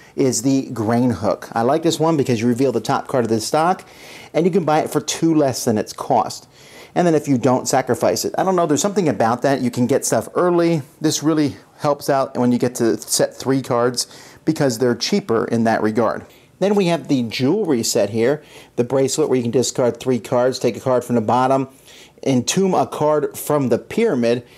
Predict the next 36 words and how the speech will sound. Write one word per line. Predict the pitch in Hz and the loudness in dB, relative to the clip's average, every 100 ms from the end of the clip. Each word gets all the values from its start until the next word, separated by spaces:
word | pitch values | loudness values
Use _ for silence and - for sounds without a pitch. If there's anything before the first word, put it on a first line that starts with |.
| - _ | -20 _
but | 127 | 0
then | 151 | 2
you | 139 | 2
have | 139 | 0
to | 120 | -4
sacrifice | - 147 147 127 127 117 | 0 -2 -2 0 0 0
a | 107 | -2
set | - 160 - | 0 0 -2
card | - 123 110 | -2 0 0
from | 117 | -2
your | 107 | -2
tomb. | - 131 107 - | 0 -2 -2 -4
So | - 135 127 - - - | -2 -2 -2 -10 -20 -4
this | 240 | 0
is | 208 139 | 0 0
cool | - 226 170 | 0 0 0
if | |
there's | 143 123 | 0 0
a | 117 | -2
specific | - 139 131 131 | -4 -2 0 -2
card | - 160 123 | 0 -2 0
you | 123 | -2
want | 131 151 120 - - - | 0 0 -2 -10 -20 -4
and | 139 | 0
you | 143 | 2
have | 123 | 0
a | |
set | - 175 - | 0 -2 -2
card | - 139 | -2 0
that | 127 123 | 0 0
you | 113 | 0
don't | 107 - | 0 -4
care | - 180 131 | -2 0 0
about. | 92 - 131 - - - - - - | 0 0 0 -4 -20 -20 -20 -20 -4
The | 135 | 0
necklace, | 139 170 175 165 160 - | 2 2 0 0 -2 -4